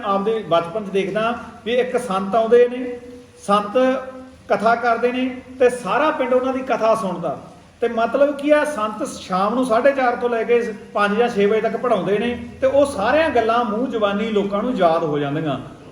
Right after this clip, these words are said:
ਜਿਹਦਾ ਕਿ ਅੱਜ ਮੈਂ ਤੁਹਾਨੂੰ ਸਰੂਪ ਦੱਸ ਦਿੰਦਾ। ਜਿਵੇਂ ਅੱਜ ਕੱਲ੍ਹ, ਅਹ, ਜਿਹੜੇ ਕੀਰਤਨੀਏ, ਜਿਵੇਂ ਢੱਡਰੀਆਂ ਵਾਲੇ ਆ ਜਾਂ ਕੋਈ ਵੀ ਹੋਰ ਸੰਤ ਲਾ ਲਓ,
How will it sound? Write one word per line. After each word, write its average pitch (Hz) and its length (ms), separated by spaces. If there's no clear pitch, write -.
ਜਿਹਦਾ 240 300
ਕਿ 269 220
ਅੱਜ 214 140
ਮੈਂ 233 220
ਤੁਹਾਨੂੰ 240 200
ਸਰੂਪ 202 320
ਦੱਸ 190 180
ਦਿੰਦਾ। 220 240
ਜਿਵੇਂ 226 440
ਅੱਜ 196 140
ਕੱਲ੍ਹ, 233 420
ਅਹ, 202 540
ਜਿਹੜੇ 208 300
ਕੀਰਤਨੀਏ, 226 760
ਜਿਵੇਂ 208 200
ਢੱਡਰੀਆਂ 196 440
ਵਾਲੇ 202 260
ਆ 196 240
ਜਾਂ 208 480
ਕੋਈ 208 200
ਵੀ 233 120
ਹੋਰ 190 280
ਸੰਤ 196 260
ਲਾ 185 180
ਲਓ, 190 280